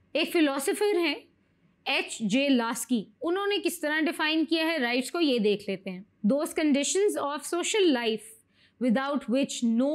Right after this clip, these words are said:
man can seek in general to be his best self। यानी कि राइट्स वो चीज़ें हैं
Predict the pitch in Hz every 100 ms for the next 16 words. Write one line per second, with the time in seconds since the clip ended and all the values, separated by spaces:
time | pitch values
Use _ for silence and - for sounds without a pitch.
0 | 330 302 247 247 269 294 277 247 262 -
1 | 285 302 - 262 247 185 247 254 277 339
2 | 427 427 - _ _ _ 294 247 311 302
3 | 294 247 214 180 254 - - 233 202 208
4 | - _ _ 214 262 294 339 339 247 -
5 | - 208 254 311 302 247 226 302 349 349
6 | 269 240 269 277 226 233